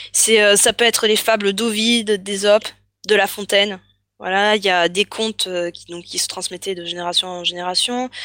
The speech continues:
De, les contes aussi de Madame Lhéritier ou de Charles Perrault, par exemple. En, il avait écrit Histoire ou conte du temps passé avec des moralités, donc paru en mille six cent quatre-vingt-dix-sept. Il y a les romans de chevalerie, enfin bref, ça c'est,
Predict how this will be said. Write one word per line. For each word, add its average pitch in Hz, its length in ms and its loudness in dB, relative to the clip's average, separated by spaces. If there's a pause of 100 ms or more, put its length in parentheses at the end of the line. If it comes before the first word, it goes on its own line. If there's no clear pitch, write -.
(480)
De, 190 480 4
les 190 80 4
contes 220 240 0
aussi 214 200 -2
de 214 60 -6
Madame 196 280 0
Lhéritier 202 720 0
ou 196 100 -6
de 190 100 -4
Charles 190 280 2
Perrault, 190 500 -4
par 175 140 2
exemple. 180 480 -6
En, 160 260 -10 (680)
il 196 160 -4
avait 180 240 0
écrit 208 640 -2
Histoire 233 340 2
ou 226 80 -4
conte 226 200 -6
du 202 180 -10 (180)
temps 247 160 2
passé 226 360 4
avec 185 240 2
des 185 120 -2
moralités, 208 800 0 (480)
donc 180 160 -14
paru 180 200 -2
en - 20 -8
mille 175 100 -14
six - 80 -4
cent 180 120 -6
quatre-vingt-dix-sept. 175 600 -6 (240)
Il 240 60 2
y - 20 2
a - 20 2
les 269 80 6
romans 233 260 0
de 196 40 0
chevalerie, 196 640 0
enfin 180 200 -10
bref, 180 180 -6
ça - 160 -2
c'est, 165 600 -4